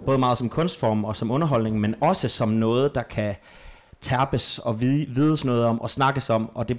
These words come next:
og det er den samme instruktør her, og det er en anden skuespiller der, og sådan, det, det, det giver sådan en mulighed for at have sådan en samtale, der kan brede sig ud rigtig bredt, øh, og det kan jeg vildt godt lide. Ja, s-, øh, jeg havde set, øh, Pulp Fiction to gange, før jeg kunne det falske bibelcitat.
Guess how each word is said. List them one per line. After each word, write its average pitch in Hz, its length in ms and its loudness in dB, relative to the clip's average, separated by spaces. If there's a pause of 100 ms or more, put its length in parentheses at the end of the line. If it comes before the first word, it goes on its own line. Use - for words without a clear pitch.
og 113 80 -2
det 117 60 0
er 113 40 0
den 117 100 -2
samme 143 240 2
instruktør 127 420 -2
her, 131 140 2
og 110 220 0
det 117 60 -2
er - 20 0
en 117 80 -2
anden 131 160 0
skuespiller 131 420 -4
der, 127 140 0
og 110 320 -4
sådan, 110 280 -2 (280)
det, 135 260 0
det, 131 200 0
det 120 100 -2
giver 160 180 0
sådan 127 160 -2
en 123 80 0
mulighed 139 380 2
for 120 140 -4
at 117 40 -2
have 131 100 -2
sådan 123 220 0
en 107 220 -2 (500)
samtale, 143 540 0
der 123 60 0
kan - 100 -4
brede 117 240 2
sig 127 120 0
ud 143 140 2 (440)
rigtig 127 280 -6
bredt, - 440 -4
øh, 104 400 0
og 110 120 -4
det 135 100 0
kan 113 120 -2
jeg 104 80 0
vildt 117 140 -2
godt 101 120 -8
lide. 104 160 -8 (1900)
Ja, 117 220 -2
s-, - 200 -16
øh, 113 540 -4
jeg 127 100 0
havde 123 180 0
set, 123 440 -2
øh, 120 260 -4
Pulp 151 220 -2
Fiction 135 280 -4
to 160 140 0
gange, 104 240 -4
før 113 120 -6
jeg 104 120 -2
kunne - 140 -4
det 101 80 -6
falske 113 280 -2
bibelcitat. 101 640 -4